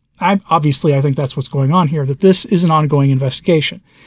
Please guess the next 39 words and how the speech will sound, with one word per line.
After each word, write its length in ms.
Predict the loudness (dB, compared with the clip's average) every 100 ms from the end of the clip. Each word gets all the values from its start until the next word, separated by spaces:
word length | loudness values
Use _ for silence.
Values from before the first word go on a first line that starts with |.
| -20 -2
and 140 | 4 4
that 80 |
it 100 | 4
will 240 | 2 2 4
be 160 | 4
ongoing 540 | 4 4 4 4 2 0
until 460 | 0 2 2 0
the 260 | -2 0 0
executive 640 | 0 0 0 0 -2 -6
branch 400 | -6 -4 -4 -8 _ _
orders 360 | -2 0 0 -2
it 80 | -4
to 80 | -6
stop, 400 | -4 -4 -6 _ _ _ _
or 160 | 0 0
until 220 | 0 0
maybe 520 | 0 0 0 0 -2
the, 220 | -2 -4 -6
the 60 | -6
Supreme 400 | -6 -2 -2 0
Court 280 | 0 0 2
orders 340 | 2 2 0
this 220 | -2 -4
to 100 | -6
stop. 340 | -4 -4 -4 -10 _ _ _ _ _ _ _ 0
But 80 |
I'm 80 | 0
curious 240 | 2 0 2
what 140 | 2
you 100 | 2
think, 220 | 0 -2
so 100 | -2
let 120 | 2
me 60 | 4
know 100 | 4
in 40 |
the 60 | 2
comments, 340 | 0 -2 -2
please. 320 | -4 -2 -2